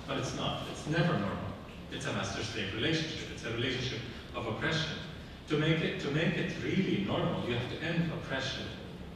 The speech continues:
'cause it's abnormal for anyone to oppress anyone else, right? So when you get oppressors and oppressed, people from the oppressor community and people from the oppressed community together in a project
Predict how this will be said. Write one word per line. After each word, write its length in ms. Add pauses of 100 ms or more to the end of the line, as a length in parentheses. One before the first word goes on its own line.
(160)
'cause 140
it's 180
abnormal 720
for 100
anyone 360
to 80
oppress 540 (560)
anyone 320
else, 340 (180)
right? 220 (800)
So 160
when 140
you 100
get 320
oppressors 680 (140)
and 120 (100)
oppressed, 680 (280)
people 240
from 160
the 200
oppressor 340
community 720 (260)
and 140
people 220
from 180
the 100
oppressed 520
community 540 (380)
together 540 (300)
in 100
a 260
project 500